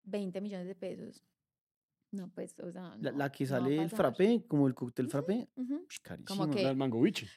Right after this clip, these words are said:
Speaker 1: pues, como que no, no va a pasar. Pues, en ese momento mi papá ya viajaba a China y él traía mercancía de China y me dijo, "Vámonos pa' China". Nosotros viajam-, empezamos a viajar con él también muy chiquis. Pues, como,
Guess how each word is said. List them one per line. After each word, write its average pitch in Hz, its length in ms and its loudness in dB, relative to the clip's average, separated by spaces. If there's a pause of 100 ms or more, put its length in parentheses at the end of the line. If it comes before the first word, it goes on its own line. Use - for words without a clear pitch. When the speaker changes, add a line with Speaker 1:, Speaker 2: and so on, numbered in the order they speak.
Speaker 1:
pues, 339 360 10
como 254 260 2
que 208 200 0
no, 180 180 -6 (200)
no 196 140 -4
va 185 60 2
a 185 60 0
pasar. 220 340 -2 (540)
Pues, 277 180 -2
en 277 120 -2
ese 262 120 -2
momento 285 240 -4
mi 277 80 -2
papá 233 200 -2
ya 208 140 -2
viajaba 247 260 -2
a 247 80 0
China 220 340 -4
y 214 60 -2
él 202 120 -6
traía 214 320 -4
mercancía 202 560 -6
de 226 100 -8
China 208 440 -10
y 208 80 -10
me 190 120 -10
dijo, 180 180 -10
"Vámonos 190 400 -12
pa' 190 80 -12
China". 180 200 -10
Nosotros 185 380 -6
viajam-, 214 420 -4
empezamos 214 380 -8
a 233 60 -4
viajar 208 280 -6
con 208 160 -10
él 220 160 -6
también 226 320 -4
muy 226 120 -4
chiquis. 214 500 -10 (1500)
Pues, 247 140 -14
como, 196 320 -8